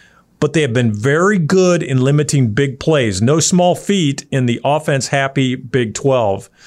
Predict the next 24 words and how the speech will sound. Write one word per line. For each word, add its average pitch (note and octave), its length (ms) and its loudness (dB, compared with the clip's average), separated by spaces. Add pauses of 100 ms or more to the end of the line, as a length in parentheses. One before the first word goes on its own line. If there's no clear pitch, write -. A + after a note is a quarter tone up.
(420)
Most G#3 300 2
of G#3+ 60 0
the D#3+ 80 0
pressure D#3+ 580 0
the B2 120 -6
defense C#3 380 -2
brings C3+ 400 0
on A#2+ 100 0
the A2 60 -2
quarterback A#2 600 0
will A2 100 -4
come C3+ 200 -2
from C3+ 140 -4
the A2 60 -2
second C3 400 -2
level, A#2+ 260 2
but A2 140 -4
defensive E3 460 -2
end C#3+ 420 0
Will D#3 200 2
McDonald C3+ 600 0
with G#2 140 -2
six - 340 -2
sacks D3+ 600 -4